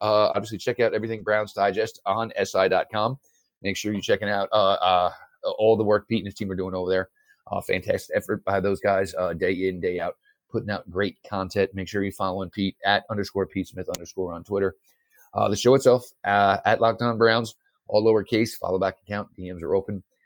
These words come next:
Uh, ways to get in touch with me, communicate with me. You know, if it's simpler to do it through D M, guys, you're more than welcome to do that. Me personally, at Jeff underscore L J underscore Lloyd. Again, D Ms are open over there. iTunes, Spotify, wherever you, uh, get your podcast,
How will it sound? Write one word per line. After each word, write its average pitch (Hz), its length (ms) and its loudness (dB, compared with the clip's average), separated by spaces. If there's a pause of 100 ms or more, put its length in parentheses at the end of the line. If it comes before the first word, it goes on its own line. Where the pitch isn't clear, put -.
(260)
Uh, 92 160 -8
ways 104 340 0
to 107 80 -4
get 107 100 -2
in 98 80 -12
touch 110 160 -2
with 107 100 -6
me, 110 80 -4
communicate 107 500 -2
with 107 140 -4
me. 113 240 -6
You - 80 -12
know, 92 140 -6
if - 100 -20
it's - 140 -20
simpler 104 260 -6
to 101 80 -6
do 107 140 -2
it 107 100 -10
through 107 120 -6
D 95 140 -4
M, 110 140 -8
guys, 104 260 -4
you're 85 100 -16
more 76 120 -16
than 85 80 -16
welcome 87 260 -10
to 85 60 -16
do 92 160 -8
that. 90 160 -4 (480)
Me 117 160 2
personally, 113 460 0
at 104 180 0
Jeff 104 260 2
underscore 98 460 -2
L 95 140 2
J 95 200 0
underscore 95 380 -2
Lloyd. 110 320 4 (200)
Again, 95 320 -6
D 95 200 -4
Ms 92 140 -10
are 90 80 -4
open 90 180 -6
over 92 180 -6
there. 110 280 0 (400)
iTunes, 110 440 0
Spotify, 98 720 2
wherever 117 600 2 (380)
you, 110 480 2
uh, 104 180 2
get 95 220 -6
your 95 120 -8
podcast, 90 460 -6